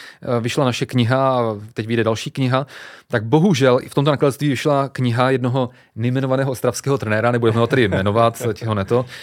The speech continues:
když tady není, který, prosím vás, v té knize přímo tvrdí: „Při trávení mléčných výrobků vzniká na stěnách střev hlinovitý film, který brání dokonalému trávení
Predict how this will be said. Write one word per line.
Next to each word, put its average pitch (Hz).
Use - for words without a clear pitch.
když 113
tady 131
není, 135
který, 156
prosím 160
vás, 151
v -
té 165
knize 147
přímo 160
tvrdí: 113
„Při -
trávení 156
mléčných 156
výrobků 113
vzniká 131
na 156
stěnách 151
střev -
hlinovitý 143
film, 110
který 160
brání 147
dokonalému 151
trávení 127